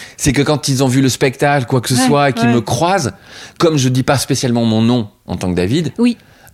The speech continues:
Speaker 1: euh, ils vont, ils vont me voir en me disant, « Oh, vous êtes Eva ? »
Speaker 2: Oui, vous êtes
Speaker 1: Euh,
Speaker 2: Eva.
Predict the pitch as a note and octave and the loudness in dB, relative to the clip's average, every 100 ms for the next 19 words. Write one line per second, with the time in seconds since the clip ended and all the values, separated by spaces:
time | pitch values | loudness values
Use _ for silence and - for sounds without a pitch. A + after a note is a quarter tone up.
0 | A2 G#2+ G#2 G2+ G2+ G2 G2 F#2+ F#2+ - | 0 2 4 4 2 2 2 2 0 0
1 | C3 A#2 B2 B2+ B2 C3 A#2+ A#2+ D3 D#3+ | -2 0 0 0 0 2 2 2 2 0
2 | C3 - C4+ - - _ _ _ _ _ | 0 0 -2 -2 -12 _ _ _ _ _
3 | _ - F3 D#3 D3 D#3 D3+ D3+ F#3+ D#3 | _ -6 -2 0 0 0 0 0 -2 0
4 | A3 G3+ - F#3 G#3+ F3+ G3 | 0 0 -6 -2 0 0 -2